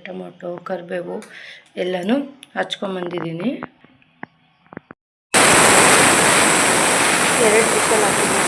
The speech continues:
Speaker 2: ಸಾಕು, ಆಲೂಗಡ್ಡೆ ಬೆಂದಿರುತ್ತೆ.
Speaker 1: ಈಗ ಇದನ್ನ ಗಾಳಿ ಹೋಗ್ಬಿಡೋಣ. ಗಾಳಿ ಹೋಗೋಷ್ಟೊತ್ತಿಗೆ ಶೇಂಗಾ ಚಟ್ನಿ ರೆಡಿ ಮಾಡ್ಕೊಂಬರೋಣ. ಶೇಂಗಾ ಚಟ್ನಿ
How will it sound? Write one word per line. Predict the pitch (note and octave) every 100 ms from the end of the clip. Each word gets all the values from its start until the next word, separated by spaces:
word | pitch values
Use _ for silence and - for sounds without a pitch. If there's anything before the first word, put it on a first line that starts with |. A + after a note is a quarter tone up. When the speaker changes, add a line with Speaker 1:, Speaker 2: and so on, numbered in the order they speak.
| -
Speaker 2:
ಸಾಕು, | - - - A4+ - - - - - - - - - - - F#3
ಆಲೂಗಡ್ಡೆ | F#3+ F#3+ F#3+ G3 F3+
ಬೆಂದಿರುತ್ತೆ. | F3 F#3 F3+ F3+ - E3+ F3+ B3 D#4+ -
Speaker 1:
ಈಗ | G#3 G#3 G3+
ಇದನ್ನ | G3 G3+ C4+ C#4+
ಗಾಳಿ | G3 F#3+ G3 F#3
ಹೋಗ್ಬಿಡೋಣ. | F#3+ - F#3 F3 F3 B3+ E4+ C4
ಗಾಳಿ | G#3+ A3
ಹೋಗೋಷ್ಟೊತ್ತಿಗೆ | G#3+ G3+ G3+ C4 B3 A#3 A#3+ C4+
ಶೇಂಗಾ | - G#3 G#3 G#3
ಚಟ್ನಿ | F#3+ G3 F#3+
ರೆಡಿ | F3+ F3
ಮಾಡ್ಕೊಂಬರೋಣ. | F3+ F3 F3 E3 E3 E3 G#3 C#4+ C4+ _ - - - - - - - - -
ಶೇಂಗಾ | A#3+ A#3+ B3+ B3+
ಚಟ್ನಿ | G#3+ A3